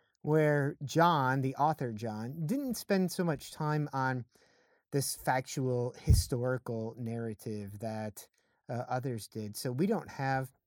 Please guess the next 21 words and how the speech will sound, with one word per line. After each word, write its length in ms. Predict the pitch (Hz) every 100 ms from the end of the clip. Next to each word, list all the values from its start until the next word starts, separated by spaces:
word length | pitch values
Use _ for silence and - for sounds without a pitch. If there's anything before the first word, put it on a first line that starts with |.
| _ _ _ _ _ -
John, 440 | 131 135 135 135 143
uh, 180 | 127 113
the 100 | 117
Baptist 480 | 127 127 - 127 -
story 420 | - 127 127 131
on 160 | 117
baptizing 640 | 113 127 139 - 131 120 127
Jesus. 480 | 117 123 120 120 -
We 100 | 143
don't 180 | 139 127
have 320 | 120 117 113
Jesus 360 | 139 127 131
in 100 | 127
the 80 | 104
wilderness. 760 | 110 135 143 143 135 127 117 - _ _ _ _ _ _ -
Uh, 280 | 127 123 -
he-, 280 | - 156 -
there's 240 | 135 123
no, 280 | 143 139 135
like, 260 | 120 113
heavy 320 | - 175 139